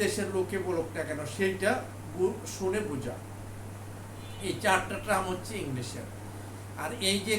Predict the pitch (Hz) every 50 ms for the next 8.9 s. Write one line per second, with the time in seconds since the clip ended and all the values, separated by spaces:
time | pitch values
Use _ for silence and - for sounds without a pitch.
0 | - 185 180 170 175 196 202 208 202 - 202 208 208 208 202 196 202 196 180 147
1 | 151 170 180 - - - - 202 190 185 196 196 190 190 208 - - - - 151
2 | 139 143 170 - - - - - - - - - - - - 180 175 185 190 196
3 | - - - - - - - - - - - - - 170 190 190 180 - 208 202
4 | 196 196 - 208 202 196 202 196 202 214 214 220 214 190 185 185 170 175 180 196
5 | 190 196 - - - - - - - 175 185 196 196 185 - 202 190 - - 208
6 | 202 202 - - - 208 202 196 185 175 165 - 190 185 180 170 - - - 214
7 | 208 - - - - 202 190 - 185 175 165 165 - - - - - - - -
8 | - - - - - - 165 185 190 185 165 160 - - 185 190 196 196